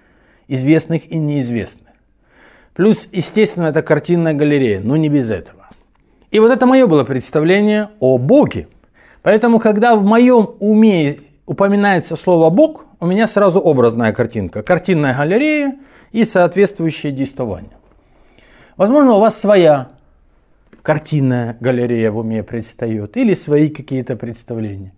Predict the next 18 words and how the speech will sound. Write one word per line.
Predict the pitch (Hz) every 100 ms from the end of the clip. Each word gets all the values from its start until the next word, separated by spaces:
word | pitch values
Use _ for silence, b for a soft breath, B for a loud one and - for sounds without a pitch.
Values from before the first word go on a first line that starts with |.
| b b b b b -
Но, | 180 202 202
как | 220 233 190
мне | 190 226 220
сказал | - 180 165 175 147 - - _ -
Дух | 139 302
Божий, | 233 165 107 87 - _
что | - -
слово | 165 214 214 160
"Бог" | 135 120 110 -
в | 131
данном | 139 147 131 117
контексте | - 110 110 113 113 - 185 b b b b
означает, | - 165 170 185 - 185 170 113 92 - _ _
взявший | 120 117 180 165 - 143
на | 131
себя | 117 127 120 117
ответственность, | 120 160 180 175 185 180 170 -
обеспечивать. | 143 139 143 127 98 87 85 _